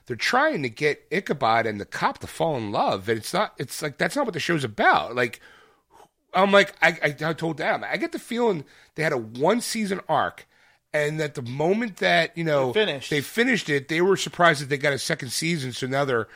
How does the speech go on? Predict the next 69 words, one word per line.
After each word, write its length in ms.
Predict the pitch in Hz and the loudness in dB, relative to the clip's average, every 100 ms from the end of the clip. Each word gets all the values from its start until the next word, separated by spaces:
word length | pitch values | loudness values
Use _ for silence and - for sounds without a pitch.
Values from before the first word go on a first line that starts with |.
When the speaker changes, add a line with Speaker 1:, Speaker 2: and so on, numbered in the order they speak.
| - - _ | -20 -20 _
Speaker 2:
We 100 | 202 | 6
Speaker 1:
you 60 | 143 | 6
Speaker 2:
got 60 | |
Speaker 1:
know, 40 | 127 | 4
Speaker 2:
season 280 | 160 147 110 | 0 -2 0
two? 340 | 156 202 302 | 6 8 8
Speaker 1:
we 140 | 160 156 | 6 4
got 140 | 143 | 4
season 260 | - 143 139 | 4 -2 0
two, 160 | 202 | 4
Speaker 2:
Crap, 240 | 226 214 175 | 8 8 8
Speaker 1:
and, 60 | |
Speaker 2:
I 40 | 170 | 6
gotta 120 | 180 | 8
Speaker 1:
and 120 | 185 | 10
Speaker 2:
write 80 | 214 | 12
Speaker 1:
somebody 200 | 196 165 | 12 10
Speaker 2:
something. 120 | 147 196 | 8 8
Speaker 1:
walks 240 | 196 - | 6 4
in 40 | |
and 80 | 196 | 2
goes, 200 | 165 147 - - - | 2 0 -6 -14 2
"Yeah, 120 | 226 | 4
you 120 | 190 | 8
know 100 | 220 | 8
what's 160 | 247 - | 6 2
good? 260 | 254 269 - - - | -2 -2 -4 -16 -2
Um, 280 | 170 175 160 | 4 4 2
get 180 | 254 254 | 0 2
those 160 | 254 - | 2 2
two 140 | 220 | 0
to 60 | 208 | 4
fall 240 | 214 196 | 8 8
in 100 | 185 | 8
love." 320 | 147 87 - - | 2 2 2 6
Speaker 2:
Well, 100 | 269 | 6
to 80 | 254 | 8
say 180 | 294 | 6
they 120 | 190 180 | 6 6
Speaker 1:
And 80 | |
Speaker 2:
probably 300 | 185 254 220 | 8 10 10
Speaker 1:
now 60 | 240 | 8
Speaker 2:
went 120 | 247 | 4
to 80 | 233 | 2
focus 420 | - 285 330 226 - | 6 6 6 2 0
groups 280 | 180 139 | -4 -4
and 80 | 170 | -2
go, 140 | 170 156 | 2 2
"What 160 | 180 | 2
do 40 | 247 | 2
you 120 | 240 | 2
think?" 220 | 302 247 | 6 10
Speaker 1:
Yeah. 340 | 370 240 110 - - - | 10 10 8 2 -16 -2
Speaker 2:
"Well, 400 | 180 185 180 180 | 6 8 8 4
we 140 | 175 208 | 4 6
always 240 | 262 254 | 6 6
like 180 | 240 233 | 4 4
the 100 | 185 | 0
love 420 | 151 185 233 185 | 4 8 10 8
relationship 680 | 190 196 220 185 175 - 196 | 4 4 4 0 -4 -2 0
between, 600 | 185 - 190 185 175 170 | -2 -6 -6 -4 -4 -4
you 80 | 175 | 0
know, 160 | 165 | 0
so-and-so 580 | 151 214 247 233 - 175 | 0 2 2 2 -2 -2
and 80 | 156 | -2
so-and-so 360 | 208 233 226 180 | 0 0 0 -4
in 40 | |
these 200 | 180 226 | -2 -4
shows, 560 | - 233 262 190 165 | 2 6 8 6 2